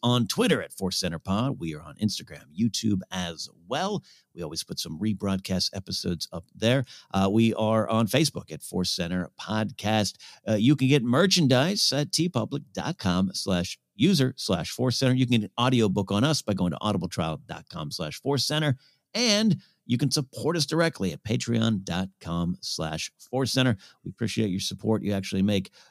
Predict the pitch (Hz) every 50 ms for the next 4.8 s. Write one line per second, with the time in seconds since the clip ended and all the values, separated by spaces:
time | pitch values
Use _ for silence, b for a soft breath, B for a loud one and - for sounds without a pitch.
0 | b b - 139 160 170 165 165 - - 131 110 - 139 143 131 123 120 117 104
1 | - 98 131 143 143 135 135 123 120 135 131 123 120 113 113 110 98 - - 110
2 | 113 113 117 117 110 95 95 - 120 127 123 113 110 - 110 120 120 131 131 -
3 | - 127 113 - 120 117 131 147 156 170 185 170 165 160 151 127 80 - - -
4 | - - - 147 143 - - - - - - 117 120 120 113